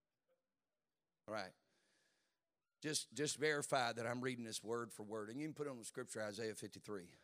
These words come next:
"Who hath believed our report? To whom the ar-, is the arm of the Lord revealed? For he shall grow up before him as a tender plant and as a root out of dry ground. He hath no form, no comeliness. And when we shall see him, there is no beauty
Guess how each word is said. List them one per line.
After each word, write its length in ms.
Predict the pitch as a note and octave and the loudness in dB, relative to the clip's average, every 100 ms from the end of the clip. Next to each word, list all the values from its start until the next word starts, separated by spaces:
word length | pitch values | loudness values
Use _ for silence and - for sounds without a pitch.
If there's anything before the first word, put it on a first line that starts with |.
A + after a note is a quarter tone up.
| _ _ | _ _
"Who 100 | D#3+ | 4
hath 120 | D#3 | 4
believed 320 | - B2+ B2+ A#2 | 4 0 0 2
our 140 | A2+ | 0
report? 420 | G#2+ - A2+ A2 | 0 -2 -2 -2
To 120 | - G2+ | -4 -4
whom 200 | A#2 G#2+ | -4 -4
the 80 | |
ar-, 200 | G#2+ G#2+ - | -2 -4 -6
is 200 | G2 G2 | -8 -4
the 100 | G2+ | -2
arm 140 | G#2 | -4
of 60 | G#2 | -4
the 60 | |
Lord 240 | G2+ G#2 G2 | -2 -2 -2
revealed? 440 | F#2 G#2+ A#2 G#2+ | -6 -4 -4 -4
For 100 | F2+ | -6
he 140 | F#2+ G#2 | -4 -2
shall 240 | - G2+ | -2 -2
grow 300 | F#2+ G#2+ G#2 | -2 -2 2
up 180 | A2 B2 - _ _ | 0 0 -4 _ _
before 340 | G#2+ - D3+ D3 | -8 0 2 4
him 240 | B2 A#2 | 2 -2
as 240 | A2+ G#2 G2+ | -2 -4 -4
a 80 | G2 | -4
tender 300 | - C#3 B2+ | -2 -2 -2
plant 360 | - G#2+ G2+ - _ _ _ _ _ _ - | -2 -4 -4 -8 _ _ _ _ _ _ -6
and 60 | G#2 | -4
as 120 | G2+ | -2
a 40 | |
root 260 | G2+ B2+ B2 | -2 0 2
out 100 | A2 | 0
of 140 | G2 | -2
dry 240 | G2+ G#2+ G#2 | -2 0 0
ground. 400 | G2+ F#2+ F#2 F#2 _ _ _ _ | -2 -4 -6 -10 _ _ _ _
He 80 | A2 | 0
hath 180 | G#2+ F#2+ | 0 0
no 100 | F#2 | -8
form, 360 | - B2+ B2 | -2 0 0
no 80 | A2 | -2
comeliness. 680 | G2+ A2 G#2 G2 G2 - - _ _ | -2 -2 -2 -4 -4 -6 -10 _ _
And 140 | F#2 F#2+ | -12 -6
when 160 | G#2+ | -4
we 80 | G2+ | -4
shall 240 | G2 G2 G2 | -4 -4 -4
see 240 | - C3+ | -2 -2
him, 280 | G#2 G2 F#2+ | -2 -4 -4
there 140 | F#2+ | -4
is 100 | F#2+ | -4
no 100 | G2+ | -4
beauty 400 | F#2 G#2+ B2+ B2 | -6 -4 -2 -4